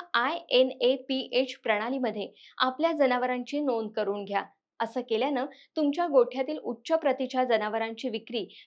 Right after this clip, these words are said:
भारतात कुठेही तुम्ही करू शकता. तुम्ही तुमच्या वासराचं टॅगिंग केले का?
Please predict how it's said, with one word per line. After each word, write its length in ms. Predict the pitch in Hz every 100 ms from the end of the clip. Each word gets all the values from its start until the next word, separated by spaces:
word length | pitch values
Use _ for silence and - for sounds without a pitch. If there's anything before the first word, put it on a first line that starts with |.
| -
भारतात 420 | 254 269 294 330 -
कुठेही 440 | 262 220 277 262 320
तुम्ही 220 | 262 240
करू 240 | 254 190 196
शकता. 380 | 202 - 196 - _ _ 311
तुम्ही 260 | 302 370 381
तुमच्या 340 | 285 262 269
वासराचं 520 | 262 226 226 233 262
टॅगिंग 380 | 269 226 196 233 226
केले 200 | 202 196
का? 160 | 202